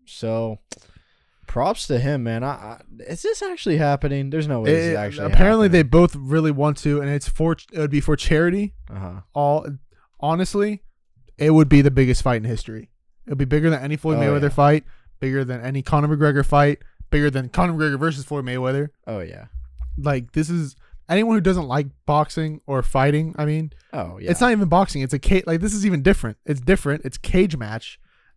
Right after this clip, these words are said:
Speaker 2: N-, uh, it'll be a U F C sponsored event, I'm pretty sure, because Dana White's the one trying to set it up.
Speaker 1: Yeah, he's, he's pushing heavy for
Speaker 2: He's
Speaker 1: it.
Speaker 2: pushing heavy 'cause they're gonna make bank.
Speaker 1: I know.
Speaker 2: Like, bank,
Speaker 1: I, <laughs>
Speaker 2: bank.
Speaker 1: who blames him? He's like, "Yo, let's
Speaker 2: <laughs>
Speaker 1: do this." Like
Speaker 2: He has contacted both of them.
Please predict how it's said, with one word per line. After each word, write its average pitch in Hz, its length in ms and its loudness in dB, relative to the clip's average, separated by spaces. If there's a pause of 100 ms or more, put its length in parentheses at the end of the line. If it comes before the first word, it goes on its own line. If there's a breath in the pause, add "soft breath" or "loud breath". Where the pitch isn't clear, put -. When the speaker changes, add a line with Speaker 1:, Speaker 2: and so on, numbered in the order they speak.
Speaker 2:
N-, 139 160 -10
uh, 135 380 0
it'll 135 120 -2
be 131 200 -2 (220)
a 127 120 -2
U 151 220 0
F 175 80 4
C 156 240 0
sponsored 147 420 -2
event, 135 240 -4
I'm 131 80 -4
pretty 131 160 2
sure, 143 400 -6
because 135 220 -6
Dana 135 220 -2
White's 131 260 -4
the 139 40 -12
one 131 100 -8
trying 135 180 -4
to 135 40 -4
set 139 200 -2
it 143 80 0
up. 143 280 0
Speaker 1:
Yeah, 104 140 -8
he's, 123 300 -8
he's 117 340 -10
pushing 113 300 -8
heavy 104 260 -10
for - 80 -6
Speaker 2:
He's 151 120 0
Speaker 1:
it. - 40 -4
Speaker 2:
pushing 190 280 0
heavy 131 360 -2
'cause 127 200 -10
they're 143 260 2
gonna 135 80 0
make 123 240 -4 (180)
bank. 131 520 4
Speaker 1:
I 120 140 -4
know. 127 360 2
Speaker 2:
Like, - 120 -12
bank, 165 320 6
Speaker 1:
I, 117 60 -4
<laughs> - 0 -
Speaker 2:
bank. 131 440 0
Speaker 1:
who 180 160 -4
blames 165 460 -2
him? 139 160 -2
He's 170 160 -4
like, 139 300 -2
"Yo, 165 220 -2
let's 214 180 2
Speaker 2:
<laughs> - 20 -14
Speaker 1:
do 269 80 -6 (140)
this." 196 400 10
Like 202 600 6
Speaker 2:
He 175 120 4
has 202 140 2
contacted 208 580 2
both 185 240 6
of 165 100 2
them. 160 220 2